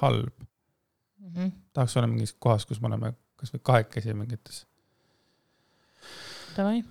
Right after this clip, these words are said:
Speaker 2: Aus.
Speaker 1: Et seda ma tahaksin.
Speaker 2: Mhm. Sügav ja pikk mõttepaus.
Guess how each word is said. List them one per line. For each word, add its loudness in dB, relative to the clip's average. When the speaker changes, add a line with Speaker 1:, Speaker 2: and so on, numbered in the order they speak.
Speaker 2:
Aus. 0
Speaker 1:
Et 4
seda 6
ma 0
tahaksin. -4
Speaker 2:
Mhm. -12
Sügav 2
ja 4
pikk -4
mõttepaus. 2